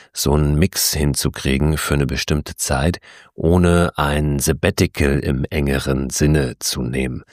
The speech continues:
Das ist natürlich alles von Unternehmen zu Unternehmen unterschiedlich, aber es gibt in vielen Unternehmen mehr Möglichkeiten, wenn man sie dann auch erfragt oder sich für sie einlässt, als wir oft so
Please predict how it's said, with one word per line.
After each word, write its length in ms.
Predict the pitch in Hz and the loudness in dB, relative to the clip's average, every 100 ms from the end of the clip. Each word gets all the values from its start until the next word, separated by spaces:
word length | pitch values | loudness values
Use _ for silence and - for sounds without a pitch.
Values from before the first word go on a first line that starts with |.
| - - | -20 -6
Das 120 | 80 | 0
ist 160 | 82 - | 2 2
natürlich 460 | 107 113 101 - 92 | 2 2 0 0 0
alles 320 | 101 110 - | 2 2 2
von 160 | 80 | 0
Unternehmen 640 | - 80 78 73 78 87 82 | 0 0 0 0 2 2 0
zu 160 | - | -2
Unternehmen 760 | 90 69 - 65 69 65 65 71 _ | -2 -2 -4 -6 -6 -6 -8 -12 _
unterschiedlich, 1000 | 95 117 120 101 - 101 - 95 101 - _ - - _ | 2 4 4 2 2 0 0 0 0 -2 _ -20 -20 _
aber 680 | - - 87 98 98 107 - | -4 0 2 2 2 0 -4
es 280 | - 80 - | -6 -4 -2
gibt 420 | - 120 135 - | 0 0 -2 -10
in 560 | - 82 92 117 135 135 _ | -6 0 2 2 0 -6 _
vielen 560 | - - 73 90 110 113 | -14 -8 0 2 4 2
Unternehmen 800 | - 82 - 67 71 82 87 101 - _ _ _ | -2 -4 -4 -4 -2 2 2 0 -4 _ _ _
mehr 320 | - 67 85 | -6 0 2
Möglichkeiten, 1300 | 190 147 92 - 107 92 - 82 76 87 101 107 110 - - | 2 2 2 2 0 0 -2 0 0 0 2 0 0 -6 -6
wenn 160 | 85 | 0
man 320 | 82 80 78 71 | 2 4 2 0
sie 120 | 76 | -2
dann 200 | 69 73 | -2 -2
auch 200 | 69 - | -2 -4
erfragt 580 | - - 73 82 123 - | -8 -6 -2 2 2 0
oder 140 | 78 | -2
sich 200 | 69 71 | -2 -4
für 140 | - 71 | -6 -6
sie 180 | 71 - | -6 -4
einlässt, 680 | 80 80 92 76 87 - - - - - _ | 0 2 4 4 4 2 -6 -18 -20 -20 _
als 640 | - 80 85 85 - - | -4 2 2 2 -2 -2
wir 500 | - 67 67 82 80 | -6 -4 0 2 2
oft 460 | - 65 - - - | -2 -2 -2 -4 -8
so 360 | - - 127 | -6 -4 -4